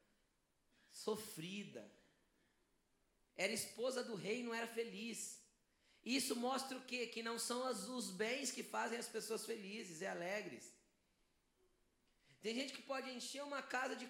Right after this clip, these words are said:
coisas, não vai estar satisfeito.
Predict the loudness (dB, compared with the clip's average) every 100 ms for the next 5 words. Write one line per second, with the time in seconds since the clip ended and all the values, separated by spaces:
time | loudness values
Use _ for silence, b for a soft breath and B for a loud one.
0 | -2 2 4 4 2 4 4 4 4 4
1 | 4 2 2 2 0 -2 -2 2 2 2
2 | -2 -8